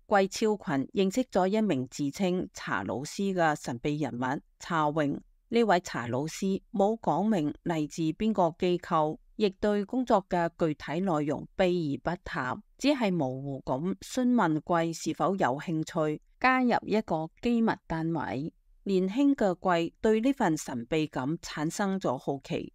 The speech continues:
毫不猶豫咁表示咗興趣。於是，一場針對季超群嘅隱秘招募就此開展。招募過程歷時將近一年，從查榮嘅初次接觸到南京嘅國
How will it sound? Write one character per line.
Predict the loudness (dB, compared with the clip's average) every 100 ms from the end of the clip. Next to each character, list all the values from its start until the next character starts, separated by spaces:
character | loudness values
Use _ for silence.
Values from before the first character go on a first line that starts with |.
| _
毫 | -6 0
不 | 2
猶 | 4 2 2
豫 | 0 -2
咁 | -2 -2 0
表 | 2 2
示 | -2 -4 -2
咗 | -2 -2
興 | -2 -2
趣。 | -2 2 2 2 -6
於 | -4 -2
是， | -2 -2
一 | -2 -2 -2 0
場 | 0 -2 -2
針 | -2 0
對 | 0 0
季 | -2 -2 -4
超 | -2 0 0
群 | -2 -8 -8
嘅 | -2 0 0 -6 _
隱 | -2 0 2
秘 | 0 0
招 | -2 -2 0
募 | 2 0 -4 _
就 | -2 -2
此 | -2 -6
開 | -2 0 0
展。 | -2 -6 -2 -2 -2 -8 _
招 | 0
募 | 2 2
過 | 2 2 2
程 | 0 -4 -4
歷 | -4
時 | -6 -8 -4
將 | 0 0 2
近 | 0 2
一 | 0
年， | 2 0 -2 -4 -8 _
從 | -2 0 0
查 | -2 0 2
榮 | 4 2 2
嘅 | 2 2
初 | 0 0
次 | 0 0 -4
接 | -4 -4 -2
觸 | -4 -2
到 | 0 0 0 -6
南 | -2 0 0 0
京 | 0 2
嘅 | 2 2 2
國 | 0